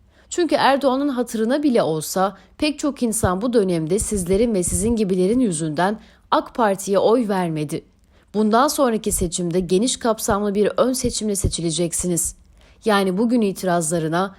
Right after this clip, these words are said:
isyanlarına kulak tıkadığınız sizin siyasi kariyerinize son verecek. O gün geldiğinde ve kendinizi listelerde görmediğinizde sebebini merak ederseniz bugünü hatırlayın.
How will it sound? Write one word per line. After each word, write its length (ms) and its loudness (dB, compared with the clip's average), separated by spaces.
isyanlarına 680 0
kulak 340 -2
tıkadığınız 520 0
sizin 360 -2
siyasi 560 0
kariyerinize 840 0
son 320 -4
verecek. 520 -2
O 160 4
gün 180 4
geldiğinde 720 0
ve 120 4
kendinizi 560 4
listelerde 580 2
görmediğinizde 1000 2
sebebini 500 4
merak 360 2
ederseniz 800 -2
bugünü 340 -2
hatırlayın. 640 -4